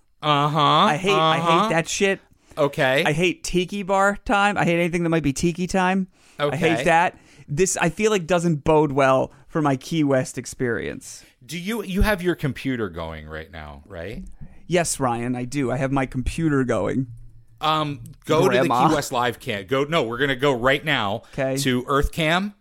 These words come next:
Speaker 1: Go to earth cam dot com.
Speaker 2: Okay.
Speaker 1: And then f-, and then find the Key West Cam.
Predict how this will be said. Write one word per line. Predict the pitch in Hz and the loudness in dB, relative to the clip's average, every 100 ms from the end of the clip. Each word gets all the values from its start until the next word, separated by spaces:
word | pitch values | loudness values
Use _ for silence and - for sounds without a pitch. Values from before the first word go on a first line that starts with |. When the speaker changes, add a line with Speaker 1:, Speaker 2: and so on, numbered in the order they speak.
| - | -4
Speaker 1:
Go | 139 | -2
to | 139 | 0
earth | 160 160 | 0 0
cam | 180 175 | -2 0
dot | 180 156 | 0 -2
com. | - 143 98 98 - - | 0 0 0 -4 -10 -12
Speaker 2:
Okay. | 117 113 | -6 -2
Speaker 1:
And | 123 123 | -2 0
then | 139 | -2
f-, | 143 - - | -4 -12 -10
and | 135 127 | -6 -2
then | 139 | -2
find | 139 160 151 143 | 0 0 0 -2
the | |
Key | 143 - 151 | -6 -4 -2
West | 135 131 - - | 0 -2 -6 -12
Cam. | 107 76 | -12 -12